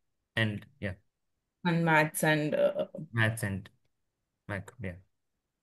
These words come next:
Speaker 2: So usually, you know, this is, this is what I tell students, that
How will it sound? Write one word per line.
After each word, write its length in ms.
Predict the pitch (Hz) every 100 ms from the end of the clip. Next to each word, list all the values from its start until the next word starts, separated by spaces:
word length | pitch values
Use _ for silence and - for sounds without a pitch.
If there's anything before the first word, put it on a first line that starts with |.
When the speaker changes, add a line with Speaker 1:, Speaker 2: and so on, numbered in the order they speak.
| _
Speaker 2:
So 360 | - - - - _ _ _ _ -
usually, 640 | 247 277 294 277 330 320
you 120 | 302
know, 140 | 285 277
this 180 | 247
is, 220 | 262 240 214 -
this 180 | 196 220
is 100 | 220
what 160 | 220 220
I 120 | 214
tell 320 | 208 180 185 185
students, 540 | - 190 180 180 180
that 300 | 185 170 -